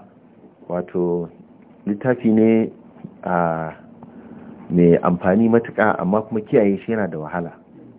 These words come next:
Kiyaye shi yana da wahala. Mm, saboda mustalahat ne da suka yi yawa. Ba wani abu yake kawo ba don ya tuna-, ya sanar da kai wa'innan mustalahat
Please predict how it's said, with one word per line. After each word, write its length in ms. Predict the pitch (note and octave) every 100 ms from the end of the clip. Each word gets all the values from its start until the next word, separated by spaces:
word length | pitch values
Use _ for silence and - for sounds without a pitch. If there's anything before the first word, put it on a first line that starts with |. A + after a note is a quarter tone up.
| - - - - - - - - - - -
Kiyaye 420 | A#2+ G#2+ G2 G#2
shi 180 | G#2 -
yana 200 | G#2+ F#2
da 120 | D#2
wahala. 320 | D2+ D#2+ E2+ D#2+ - - - - - - - - - - - E2+
Mm, 220 | E2+ E2+ -
saboda 280 | G#2 F#2+
mustalahat 540 | F2+ F#2 F2 G2+ G#2 G#2+
ne 140 | G#2
da 80 | G2+
suka 240 | F2+ - F#2
yi 80 | F#2
yawa. 220 | F#2+ E2+ - - - - - - - -
Ba 180 | F2+ F#2
wani 180 | G2 A2+
abu 260 | - F#2+
yake 240 | G2+ G#2 F#2
kawo 220 | G#2+ F#2+
ba 80 | F#2+
don 200 | F#2+ G#2+
ya 80 | F#2+ -
tuna-, 220 | A2 A2 -
ya 100 | F#2
sanar 200 | A2 A2
da 80 | G2+
kai 140 | G2
wa'innan 300 | G2+ E2+ F#2+
mustalahat 560 | G2+ F2+ - - - -